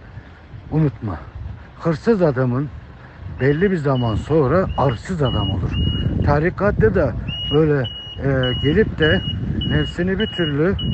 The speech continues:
e, islaha bırakamayan, nasihate, bak nasihate, akıl vermeyen kimseleri unutma. Kırk yıl, elli yıl sonra içlerinde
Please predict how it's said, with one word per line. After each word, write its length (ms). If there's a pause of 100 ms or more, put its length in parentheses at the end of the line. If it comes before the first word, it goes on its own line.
(420)
e, 280
islaha 500
bırakamayan, 720 (720)
nasihate, 680 (560)
bak 100 (100)
nasihate, 640 (520)
akıl 420
vermeyen 600 (920)
kimseleri 600
unutma. 520 (460)
Kırk 280 (120)
yıl, 180
elli 380
yıl 140
sonra 480 (380)
içlerinde 760